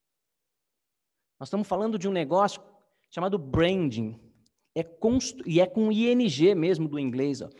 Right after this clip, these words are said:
É a construção de uma marca, que vai desde como as pessoas te olham no primeiro contato, desde o seu estacionamento, desde como a sua secretária trabalha,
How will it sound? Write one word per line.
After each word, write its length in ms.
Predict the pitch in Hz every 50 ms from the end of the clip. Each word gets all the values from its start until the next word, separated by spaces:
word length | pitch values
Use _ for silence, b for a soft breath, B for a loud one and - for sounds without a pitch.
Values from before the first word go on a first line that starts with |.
| B B B B B B
É 80 | - 165
a 60 | 170
construção 1200 | 165 - - 233 285 294 277 - - - 254 247 - - - - - - - 247 269 285 277 254
de 120 | 180 190
uma 140 | 185 175 151
marca, 600 | 139 131 127 127 120 - - - - - - - _ b b b b b b b _ _
que 100 | 190 175
vai 280 | 165 208 214 214 208
desde 560 | 170 165 214 233 269 294 285 262 220 208 233
como 400 | - - 247 247 247 240 226 208 -
as 140 | - 202 -
pessoas 540 | - 208 196 - - 214 202 208 196 - -
te 200 | - - 196 196
olham 520 | 180 165 175 185 202 220 226 240 247 240
no 80 | 226 214
primeiro 500 | - 175 190 190 208 233 262 269 254 240
contato, 720 | 254 233 214 196 185 190 196 196 214 226 226 226 233 220
desde 360 | 175 185 214 233 247 202 214
o 40 | 214
seu 200 | - - 220 220
estacionamento, 960 | 208 - 208 185 - - 196 180 170 147 147 147 175 208 226 240 240 233 214
desde 300 | 185 196 208 220 196 202
como 160 | - 220 220
a 60 | 220
sua 120 | - - 208
secretária 640 | - - 196 - 202 170 165 - - 202 208 208 202
trabalha, 560 | - 185 156 139 143 160 185 208 208 202